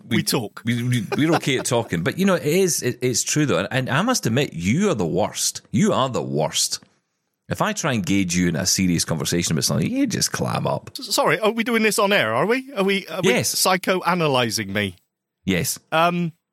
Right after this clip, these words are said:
Speaker 1: My wife loves it when we do this.
Speaker 2: Uh, does
Speaker 1: I,
Speaker 2: she?
Speaker 1: I think that's what she says.
Speaker 2: <laughs>
Speaker 1: She also says I don't listen, I think.
Speaker 2: Um, okay, I don't know how to respond to that. Ye-, yes, I do clam up. Yes, uh, sorry.
Speaker 1: I'm on the couch tonight. Um,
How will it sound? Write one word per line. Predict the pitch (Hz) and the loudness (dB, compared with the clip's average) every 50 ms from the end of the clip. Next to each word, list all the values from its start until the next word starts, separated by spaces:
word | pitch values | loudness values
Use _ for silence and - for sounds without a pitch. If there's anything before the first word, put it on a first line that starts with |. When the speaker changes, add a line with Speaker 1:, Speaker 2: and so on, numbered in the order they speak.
| _ _ | _ _
Speaker 1:
My | - 104 101 | -2 0 2
wife | 98 127 175 - 170 | 2 2 0 2 0
loves | 135 101 78 98 | 0 0 0 0
it | 82 | 0
when | 82 87 85 82 | 0 2 2 2
we | 85 80 | 2 2
do | 80 82 80 | 2 0 0
this. | 76 82 98 135 - - - _ _ | 2 2 0 0 -2 -4 -8 _ _
Speaker 2:
Uh, | - 185 190 - - | -2 0 0 0 -2
does | 175 226 220 - | -2 0 2 2
Speaker 1:
I, | |
Speaker 2:
she? | - - - - | 2 2 0 -2
Speaker 1:
I | - | -2
think | - 143 185 185 | 0 -2 -2 -2
that's | 107 92 - - | -2 -2 -2 0
what | 85 | 0
she | 80 82 | 0 0
says. | 78 - 82 82 92 127 - - - - - - | 2 2 2 2 0 0 -4 -6 -12 -10 -2 -2
Speaker 2:
<laughs> | - - - - - - 214 220 - _ _ _ - 196 214 - _ - - - - - 262 - | -2 -2 -2 -8 -14 -6 -6 -6 -6 _ _ _ -8 -8 -8 -8 _ -14 -18 -18 -16 -16 -10 -4
Speaker 1:
She | - 135 | -2 0
also | 156 170 - 110 | 0 0 0 -2
says | - 113 95 90 | -2 -2 0 0
I | 95 | 0
don't | 95 92 87 | 0 0 0
listen, | 107 131 - - 90 78 - _ | 0 0 0 -2 -6 -8 -8 _
I | - - | -12 -6
think. | - - - - - 196 | -4 -4 -4 -4 0 2
Speaker 2:
Um, | 185 185 185 180 180 180 175 185 185 175 160 - _ _ _ _ _ _ _ _ _ _ _ _ _ _ _ - | 4 4 4 4 4 2 2 2 2 0 0 -4 _ _ _ _ _ _ _ _ _ _ _ _ _ _ _ -2
okay, | 180 - - 233 220 180 143 - | -2 0 2 0 0 0 0 -2
I | - 165 | -2 0
don't | - 202 196 190 | 2 2 2 2
know | 185 | 2
how | 180 202 190 | 2 2 0
to | - 233 | 0 -2
respond | 190 175 - 196 214 202 185 - | -2 -2 0 2 2 0 0 0
to | 175 | 0
that. | 143 151 165 - 202 - | 2 4 4 4 2 2
Ye-, | 208 202 - - - | 2 2 2 2 2
yes, | 208 208 180 - - - | 2 2 2 0 -2 0
I | 175 180 170 | 0 0 0
do | - 190 185 185 - | 2 2 2 2 0
clam | - - - 170 160 151 151 151 | -4 -8 -2 0 2 2 4 4
up. | 135 131 - - - | 2 2 2 -2 -2
Yes, | 143 139 135 131 - - - | 0 0 0 0 0 -2 -2
uh, | 143 | 0
sorry. | 139 - 165 151 143 131 120 117 - - - | 2 2 4 4 4 4 2 0 -2 -6 -4
Speaker 1:
I'm | - 87 90 95 | -2 0 2 2
on | 90 | 0
the | 87 | 0
couch | - - 85 90 73 - | 0 -2 -2 -2 -4 -4
tonight. | - - 80 80 82 - - - - - - - - - | -4 -2 0 0 0 0 -2 -6 -4 -2 0 -2 0 0
Um, | 135 151 156 160 156 156 156 - | 0 2 4 4 2 2 0 -4